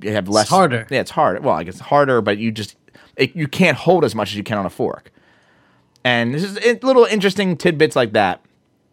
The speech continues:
Speaker 1: Um, and how, you know, the size of your popcorn bowl will determine how much you eat. Like, he did a study on, uh, eh, the one, actually, the, one of the first studies in the book, which I thought was really fascinating, was he had a, a screening of a movie,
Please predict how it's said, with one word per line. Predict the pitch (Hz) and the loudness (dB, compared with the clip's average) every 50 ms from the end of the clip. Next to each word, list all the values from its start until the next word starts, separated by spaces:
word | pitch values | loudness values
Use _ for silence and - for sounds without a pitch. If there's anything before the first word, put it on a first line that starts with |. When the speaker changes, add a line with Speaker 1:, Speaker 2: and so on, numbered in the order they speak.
| _ _ - - - | _ _ -10 0 2
Speaker 1:
Um, | 120 120 117 113 107 107 107 107 117 - | 4 6 6 6 4 4 2 -2 -4 -2
and | 123 123 113 120 | -2 0 0 0
how, | 131 120 117 117 113 110 110 110 - _ - - - _ _ - | 0 2 4 4 4 4 2 0 -4 _ -20 -20 -20 _ _ -6
you | 123 117 | -2 0
know, | 117 107 | 0 0
the | 107 | 0
size | - - 127 123 127 113 | 0 2 2 2 2 2
of | 113 113 | 0 0
your | 113 107 95 | 0 -2 -2
popcorn | - - 117 113 - - 135 131 123 | 0 -4 -4 -4 -2 -4 -2 -2 2
bowl | 117 117 113 113 113 110 107 | 4 4 6 6 4 4 2
will | 110 | 0
determine | 101 107 - - 113 107 107 104 104 | -2 -2 -2 -2 -2 -2 0 -2 -2
how | 117 104 | -2 -2
much | 107 104 95 - | -2 -2 -4 -4
you | 113 123 | -4 0
eat. | 123 | 0
Like, | 113 107 | 0 0
he | 113 123 | 0 0
did | 123 117 117 | 0 0 0
a | 101 - | -2 -4
study | - - 123 117 113 113 113 | -6 -2 0 2 2 4 2
on, | 104 104 98 98 95 - - - _ _ _ _ _ - | 2 2 0 -2 -6 -10 -18 -20 _ _ _ _ _ 0
uh, | 110 113 - - - | 2 2 0 0 -2
eh, | 131 151 | -2 -2
the | 147 131 143 | 0 0 -2
one, | 135 147 170 180 180 | 2 4 4 6 6
actually, | 170 175 - 156 139 - 170 | 4 4 2 0 -2 0 -2
the, | 151 | 0
one | 143 151 | 0 0
of | 147 | 0
the | 127 | 0
first | - - 151 143 135 | 0 2 0 2 2
studies | - 135 127 117 | 2 0 0 0
in | 117 | -2
the | 113 104 | -4 0
book, | 139 143 123 - | 2 2 2 2
which | 110 104 | 0 -2
I | 117 | 0
thought | 113 123 117 98 | 2 2 0 0
was | 98 95 | -4 -8
really | 95 113 135 139 120 | -4 0 2 2 2
fascinating, | - 117 110 104 - - 110 101 98 104 98 | 4 2 0 0 0 -2 -2 -2 -2 -2 0
was | 101 101 92 - - | 0 -2 -2 -4 -6
he | 113 110 107 | -6 -6 -4
had | 113 120 120 | -2 -2 -2
a, | 113 107 - - 110 | -2 -2 -4 -6 -8
a | |
screening | - - - - 131 123 120 120 113 | -10 -10 -8 -4 -2 -2 0 0 -2
of | 107 104 | -2 -2
a | |
movie, | 101 110 120 135 139 123 107 98 95 95 95 | -2 -2 0 0 0 2 0 0 -2 -2 -6